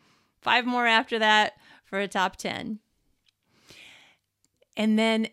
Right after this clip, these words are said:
this, because you've marked them as this is one, these are the top three, these are the top five, these are the top ten, that will automatically give you a sense of priority. So you don't really have to prioritize them one through ten, because you kind of already have in a way.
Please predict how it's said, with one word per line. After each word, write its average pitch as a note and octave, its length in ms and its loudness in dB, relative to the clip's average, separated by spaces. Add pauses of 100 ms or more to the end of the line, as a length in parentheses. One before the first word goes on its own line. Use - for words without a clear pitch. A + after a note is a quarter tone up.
(260)
this, A3+ 520 -4 (180)
because B3+ 520 -6
you've B3+ 180 -4
marked G3 460 -4
them B3+ 320 -4 (200)
as E3+ 460 -4
this - 240 -10
is F#3+ 160 -8
one, F3+ 480 -4
these F3+ 180 -6
are F3+ 80 -10
the F3 40 -10 (100)
top - 140 -2
three, E3 220 -10
these D#3+ 240 -10
are - 40 -12
the D#3+ 60 -14
top - 220 -8
five, D3+ 240 -8
these D#3+ 220 -16
are D3+ 40 -16
the - 60 -20
top - 200 -10
ten, F3+ 320 -8 (340)
that A#3 180 0
will A3+ 220 -6
automatically G3+ 800 0
give E3+ 200 -10
you E3+ 120 -4
a E3 100 -6
sense F3 380 -10
of D#3+ 140 -18
priority. D#3 880 -8
So - 160 -6
you A#3 140 -2
don't C4 200 -4
really G#3+ 240 -4
have F#3 220 -8
to F#3 100 -12
prioritize E3 800 -8
them F#3 300 -8
one F#3+ 180 -8
through G#3+ 180 -10
ten, A#3 420 -6 (460)
because A3 320 -2
you A3 40 -10
kind A3 360 -4
of G#3 80 -6
already F#3+ 320 -2
have D#3+ 340 -6
in B2+ 100 -14
a - 60 -12
way. - 400 -10